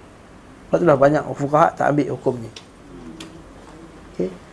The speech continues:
Azan pada telinga anak yang baru dilahirkan. Abu Daud menyebutkan dari Abu Rafi' yang berkata, "Aku melihat Nabi sallallahu alaihi wasallam mengumandangkan azan untuk anak,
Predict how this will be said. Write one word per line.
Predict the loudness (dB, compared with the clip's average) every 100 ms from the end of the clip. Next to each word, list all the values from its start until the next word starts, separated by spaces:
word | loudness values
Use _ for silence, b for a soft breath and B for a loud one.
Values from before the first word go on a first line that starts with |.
| B B B -6 4
Azan | 6 8 6 6
pada | 6 4
telinga | 4 4 4
anak | 4 2 2
yang | 2
baru | 4
dilahirkan. | 4 4 4 2 2 2 0
Abu | 2 4
Daud | 4
menyebutkan | 2 0 2
dari | 2
Abu | 2 2
Rafi' | 2 0 -2
yang | -2
berkata, | -2 -2 0
"Aku | -2 -2 -2
melihat | 0 0 0
Nabi | -2 -2
sallallahu | -2 -4
alaihi | -2
wasallam | -2
mengumandangkan | -2 0 0 2 0 -2 0
azan | 2 2 0
untuk | -2 -4 -2
anak, | 0 -2 -4